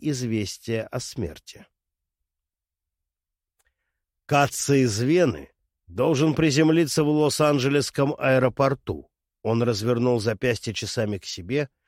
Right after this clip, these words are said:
примерно через час. Лепидопт потерял двух Саяним и одного агента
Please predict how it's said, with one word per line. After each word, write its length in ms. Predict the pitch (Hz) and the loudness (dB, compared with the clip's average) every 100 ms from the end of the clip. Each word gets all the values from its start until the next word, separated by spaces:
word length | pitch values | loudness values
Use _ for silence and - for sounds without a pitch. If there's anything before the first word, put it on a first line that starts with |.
| _ _ - | _ _ -2
примерно 640 | 147 190 190 190 185 190 | 2 6 6 6 4 4
через 320 | - 180 175 | 4 2 2
час. 580 | - - - - - - _ _ _ _ _ | 0 -6 -10 -14 -18 -18 _ _ _ _ _
Лепидопт 720 | 98 101 113 104 139 131 - | -8 -4 -4 0 0 0 -4
потерял 480 | - 123 135 143 135 | -2 0 2 2 2
двух 300 | 123 135 120 | 0 -2 -2
Саяним 560 | - 131 123 127 131 127 | 0 0 2 2 2 2
и 20 | |
одного 500 | 123 117 123 123 123 | 0 0 0 0 0
агента 640 | 131 147 151 87 - 85 | -2 -2 -2 -2 -10 -18